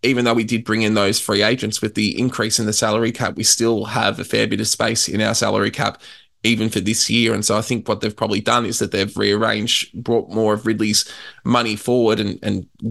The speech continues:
giving him extended out so that they can still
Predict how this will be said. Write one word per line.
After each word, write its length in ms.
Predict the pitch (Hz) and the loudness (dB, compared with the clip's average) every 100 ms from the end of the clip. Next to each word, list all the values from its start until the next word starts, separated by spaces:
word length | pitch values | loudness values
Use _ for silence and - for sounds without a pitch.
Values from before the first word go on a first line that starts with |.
| 117 | -2
giving 240 | 120 113 | 0 0
him 120 | 120 | 0
extended 680 | 110 - - 113 - 107 98 | -2 -2 -6 -2 0 2 2
out 200 | 120 104 | 2 2
so 120 | - | 0
that 160 | 104 92 | -2 -2
they 100 | 117 | -2
can 400 | - 131 117 113 | -2 0 0 2
still 540 | - - 110 104 - | 0 2 2 0 -4